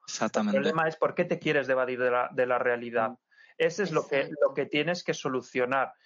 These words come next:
Speaker 2: Y una vez solucionado eso, la adicción se va a ir, se va
Speaker 3: Mm.
Speaker 2: sola.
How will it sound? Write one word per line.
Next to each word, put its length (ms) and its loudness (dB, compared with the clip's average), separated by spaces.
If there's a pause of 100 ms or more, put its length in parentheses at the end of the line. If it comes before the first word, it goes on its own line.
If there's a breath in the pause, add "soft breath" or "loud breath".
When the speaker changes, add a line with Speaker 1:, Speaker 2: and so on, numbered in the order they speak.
(180 soft breath)
Speaker 2:
Y 120 0
una 120 2
vez 180 -2
solucionado 640 0
eso, 380 -4
la 120 2
adicción 340 -6
se 140 -4
va 100 2
a 60 0
ir, 180 -10 (440)
se 140 -2
va 100 4
Speaker 3:
Mm. 40 -2
Speaker 2:
sola. 480 0